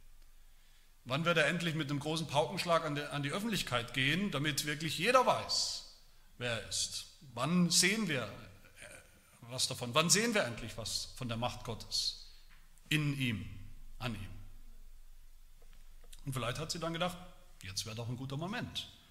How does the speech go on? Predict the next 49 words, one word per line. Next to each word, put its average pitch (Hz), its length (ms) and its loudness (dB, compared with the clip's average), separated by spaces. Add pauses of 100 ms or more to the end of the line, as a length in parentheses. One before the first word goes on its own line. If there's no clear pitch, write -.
(120)
Da 95 100 -8
ist 95 100 -4
eine 98 100 -8
echte 113 240 -8
Notlage, 156 560 2
da 120 60 -4
sind 101 180 -6
viele 113 220 -8
Leute. 208 480 2 (1300)
Jetzt - 260 4
könnte 143 180 0
Jesus 135 420 4
wirklich 143 300 -4
was 127 200 0
Gutes 143 500 0
tun 175 260 0
hier. 160 420 4
Vielleicht 117 260 -6
muss 117 140 -6
ich 113 80 -8
ihm 123 140 -2
nur 123 140 0
ein 123 60 0
bisschen 135 360 -2 (840)
nachhelfen, 113 560 -2
auf 113 120 -10
die 127 80 -8
Sprünge 156 340 0
helfen. - 340 -6 (2500)
Sie - 120 -8
hatte 120 140 -4
eine 120 180 -4
bestimmte 160 420 -2
Erwartung, 143 580 2
eine 147 140 -2
große 180 300 0
Erwartung 120 440 -2
an 123 120 -4
ihren 123 180 -4
Sohn. 151 300 2
Und 151 100 2
genau 139 280 2
diese 156 200 -2
Erwartungshaltung 139 960 0
ist 143 160 0
es, 143 160 2
die 135 100 -4
Jesus 135 380 2
hier 131 340 2